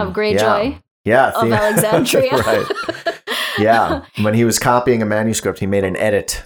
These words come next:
Speaker 1: Right. So we definitely have that.
Speaker 2: Yeah. Not so good news. We only have, like, five of his works. More than half of what he,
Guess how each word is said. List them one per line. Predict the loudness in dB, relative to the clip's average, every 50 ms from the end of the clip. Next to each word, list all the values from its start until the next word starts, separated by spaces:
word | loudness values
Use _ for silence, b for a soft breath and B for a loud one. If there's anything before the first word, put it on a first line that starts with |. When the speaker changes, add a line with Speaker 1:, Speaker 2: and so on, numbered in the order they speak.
| -6
Speaker 1:
Right. | -4 -2 -2 0 0 0 -2 -2 -2 -2 -2
So | -2 0 0 -2 -2 -2 -4 -6
we | -6 -6 -4 -4
definitely | -4 -4 -4 -4 -4 -6 -4 -4 -2 -2
have | -2 -4 -4 -4
that. | -4 -4 -4 -4 -6 -10 _ _ -6
Speaker 2:
Yeah. | -4 -2 -2 -4 -6 -8 -14 _ b b b _ _ _ _
Not | 2 4 4 4 4
so | 4 4 2
good | 2 2 2 2
news. | 2 2 2 2 0 0 0
We | 2 2 4
only | 4 4 2 2 2 2 2 2
have, | 2 2 2 2 2 2 2 2 2 2 2 2 0 -2 -4 -6 -4 -2
like, | 0 0 0 0 -4 -8 -12 -16 -18 _ _ _ _ _ _ _
five | -2 0 0 0 0 -2 -2 -2 -4
of | -6 -6 -6
his | -6 -6 -6 -6
works. | -6 -4 -2 -2 -2 -2 -4 -6 -8 -6 -2
More | 0 2 4 4 4 2
than | 2 0 0
half | 0 0 0 -2 -2 -4 -4
of | -6 -6 -4
what | -2 -2 -2
he, | -2 -4 -6